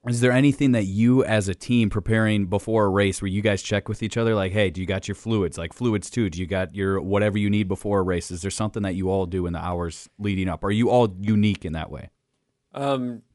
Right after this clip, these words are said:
Speaker 2: yeah, we will, we'll send in our text message, like, stream, you know, "Hey, are you guys hydrating?" Uh, 'cause that's a big one. Um, so we kinda remind them, like, "Hey, hydrate."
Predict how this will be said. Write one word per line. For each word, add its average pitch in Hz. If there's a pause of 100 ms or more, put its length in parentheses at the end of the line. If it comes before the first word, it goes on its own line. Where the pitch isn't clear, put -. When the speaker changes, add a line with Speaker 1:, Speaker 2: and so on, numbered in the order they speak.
(380)
Speaker 2:
yeah, 127
we 135
will, 147
we'll 135
send 160
in 131
our 113
text -
message, 104
like, 104
stream, 101
you 95
know, 98 (160)
"Hey, 107
are 110
you 107
guys 110
hydrating?" 107 (220)
Uh, -
'cause -
that's 104
a 101
big 101
one. 104 (260)
Um, 98
so 107
we 104
kinda 113
remind 104
them, 107
like, 104
"Hey, 107
hydrate." 104